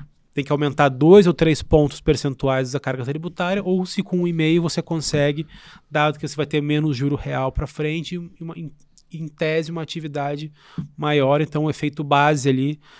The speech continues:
pode ajudar nessa arrecadação. Então, acho que é, acho que é isso que hoje, nessa parte fiscal, tá fazendo preço, né? Eh, mas pra segundo semestre, acho que isso, isso que o Arthur comentou, em termos de, poxa, o, o, o quanto as agências, elas são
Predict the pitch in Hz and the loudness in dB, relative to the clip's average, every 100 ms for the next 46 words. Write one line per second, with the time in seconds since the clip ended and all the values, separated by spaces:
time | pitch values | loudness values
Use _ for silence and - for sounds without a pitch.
0 | - - _ - 147 139 143 135 147 147 | -20 -20 _ -8 -4 -2 -4 -6 -6 -6
1 | 143 151 151 160 - 127 113 139 - 156 | -8 -6 -6 -6 -8 -10 -12 -14 -6 -4
2 | 156 - - _ - 139 - 156 175 - | -4 -12 -20 _ -10 -8 -4 -2 -2 -6
3 | - 160 151 151 139 139 143 - 147 - | -6 -4 -2 -2 -4 -4 -6 -2 -2 -4
4 | - 160 - - 151 156 165 - - - | -8 -6 -6 -2 0 2 0 -10 -20 -20
5 | - - - 147 170 147 160 165 - 131 | -20 -20 -8 -4 -4 -4 -6 -6 -2 -2
6 | 120 - 143 131 131 _ - _ - 135 | -2 -10 -12 -12 -14 _ -20 _ -8 -4
7 | 131 127 - _ 160 160 - 196 - 180 | -4 -6 -10 _ -4 -4 2 0 0 -6
8 | - 156 165 160 143 151 - - 147 - | -4 -4 -4 -6 -6 -8 -8 -12 -10 -6
9 | 147 151 139 143 135 120 - 151 135 139 | -6 -8 -6 -6 -6 -6 -4 -4 -4 -6
10 | 131 127 120 - - - _ - 135 - | -4 -6 -8 -18 -20 -20 _ -10 -8 -8
11 | - - 143 - 165 - 170 180 170 165 | -12 -14 -18 -14 -6 -4 0 2 2 2
12 | 156 143 120 147 160 151 139 139 - 143 | 4 2 2 2 0 -2 0 -2 -2 0
13 | 143 135 131 120 | 0 -2 -4 -10